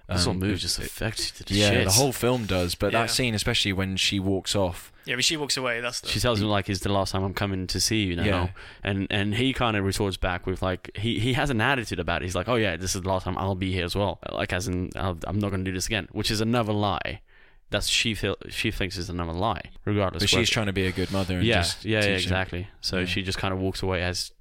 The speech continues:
Speaker 1: he gets beat.
Speaker 2: I think it's a great scene 'cause it, it rises in tension so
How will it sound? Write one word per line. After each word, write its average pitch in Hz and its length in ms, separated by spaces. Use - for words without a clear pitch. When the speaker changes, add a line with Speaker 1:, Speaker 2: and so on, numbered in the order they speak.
Speaker 1:
he 95 220
gets 87 320
beat. 90 180
Speaker 2:
I - 40
think 147 160
it's 123 100
a 110 60
great 110 220
scene 113 220
'cause 90 100
it, 95 180
it 92 260
rises 101 600
in 92 240
tension 95 460
so 90 420